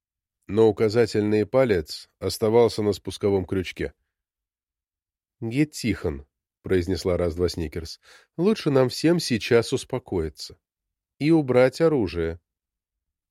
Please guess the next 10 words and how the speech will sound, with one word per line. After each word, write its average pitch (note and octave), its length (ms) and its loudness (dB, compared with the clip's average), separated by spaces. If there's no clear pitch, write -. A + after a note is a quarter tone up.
«Ведь F#2 300 -4
ты G#2+ 100 2
отступница, F#2+ 880 -4
предатель», F2 680 -2
Тихон F#2 340 -4
держал F2+ 340 -4
ствол G2+ 280 -4
в - 80 -12
прежнем F2+ 360 -6
положении. E2 680 -8